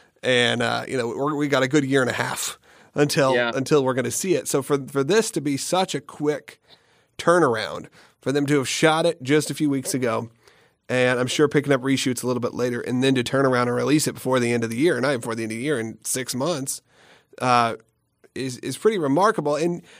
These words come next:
Speaker 1: we did see last year, was it with, <sighs> wh-, wh-, which film was like, they're like, "This is a living trailer that you're walking through"? It was for one of the, it was for Saw,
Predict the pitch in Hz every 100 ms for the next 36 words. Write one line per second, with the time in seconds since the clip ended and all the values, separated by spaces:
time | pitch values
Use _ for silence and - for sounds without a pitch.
0 | _ 196 190 285 - 220 151 139 151 -
1 | 147 139 131 123 _ - - _ _ _
2 | _ _ - 185 185 170 175 175 175 143
3 | - - - - - 156 - 160 - 233
4 | 247 294 - 226 190 165 135 110 120 117
5 | 143 214 131 117 110 120 175 185 170 -
6 | 139 117 104 107 110 120 123 113 117 110
7 | 107 117 175 175 202 240 202 - 156 170
8 | 170 165 - 240 160 123 156